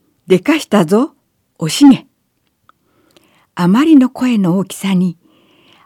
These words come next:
赤子を産湯に落としそうになる産婆。「旦那様、そんなに大きな声を張り上げたら、赤ん坊が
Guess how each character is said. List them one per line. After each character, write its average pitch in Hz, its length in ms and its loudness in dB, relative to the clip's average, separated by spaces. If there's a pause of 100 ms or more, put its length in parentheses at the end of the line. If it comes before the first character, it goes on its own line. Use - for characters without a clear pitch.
(120)
赤 208 340 -4
子 202 300 0
を 180 100 -14 (100)
産 208 320 2
湯 302 140 4
に 269 180 6
落 220 160 -4
と 311 140 -4
し - 80 -14
そ - 220 -8
う 294 80 4
に 208 120 4
な 170 160 0
る 147 120 -4
産 147 320 -6
婆。 165 180 -8 (1700)
「旦 196 220 -2
那 294 100 -2
様、 247 480 -2 (680)
そ 208 200 -6
ん 277 120 4
な 330 100 0
に 311 160 2
大 302 220 -2
き 311 160 -2
な 254 100 0
声 277 240 -2
を 202 100 0
張 190 180 -8
り 220 100 -4
上 214 100 -2
げ 196 140 -4
た 180 140 -12
ら、 143 200 -14 (800)
赤 196 320 -8
ん 233 100 0
坊 226 200 -4
が 220 260 -6